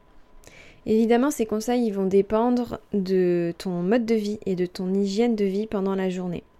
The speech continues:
Mais déjà, je te recommande d'aérer régulièrement ta chambre et de pas la surchauffer. Surtout en plus, si en plus de ça, t'as des sueurs nocturnes ou en tout cas tu as très chaud, euh, avant tes règles ou même pendant tes règles,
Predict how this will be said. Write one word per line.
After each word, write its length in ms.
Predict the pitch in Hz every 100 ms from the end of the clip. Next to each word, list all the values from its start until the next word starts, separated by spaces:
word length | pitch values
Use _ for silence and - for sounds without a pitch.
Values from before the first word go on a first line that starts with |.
| _ - - - - -
Mais 60 | 185
déjà, 220 | 202 247
je 80 | -
te 80 |
recommande 420 | 208 202 202 214 220
d'aérer 500 | 196 196 208 226 -
régulièrement 640 | 190 226 233 226 208 202 220
ta 140 | 196
chambre 480 | - 185 240 226 - _ -
et 80 |
de 120 | 180 180
pas 180 | 233
la 120 | 214 180
surchauffer. 680 | - - 233 - 208 - - _ _ _ _ - _ - - - - -
Surtout 540 | - - 277 - 302
en 140 | 233
plus, 440 | 220 254 254 - - -
si 760 | - - 202 196 180 180 - - _ -
en 100 | 247
plus 200 | 240 247
de 120 | 220 226
ça, 340 | - 226 208 -
t'as 140 | 208
des 120 | 202
sueurs 320 | 202 - 214 202
nocturnes 520 | 196 - 233 226 220
ou 60 |
en 100 | 185
tout 120 | 185 196
cas 140 | 208
tu 160 | 208 175
as 60 |
très 280 | - - 220
chaud, 340 | 220 226 226
euh, 200 | 196 185 - -
avant 260 | 202 202 208
tes 140 | 214
règles 280 | 214 214 202
ou 40 |
même 180 | 180 175
pendant 240 | 196 190
tes 160 | 196 196
règles, 360 | 190 247 202